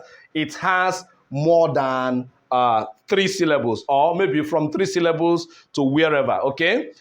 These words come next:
There could be other words like, um, international,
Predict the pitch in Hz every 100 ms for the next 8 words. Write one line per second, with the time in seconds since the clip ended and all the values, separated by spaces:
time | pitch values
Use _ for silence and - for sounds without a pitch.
0 | - 170 214 233 233 196 254 285 302 285
1 | 160 156 220 - - _ 175 214 214 214
2 | 208 - _ _ 190 185 180 180 180 180
3 | 175 170 175 170 - _ _ 240 262 254
4 | 254 254 262 269 - _ - _ _ -
5 | 175 170 190 226 262 - _ _ _ 131
6 | 170 185 180 180 180 - 151 135 104 90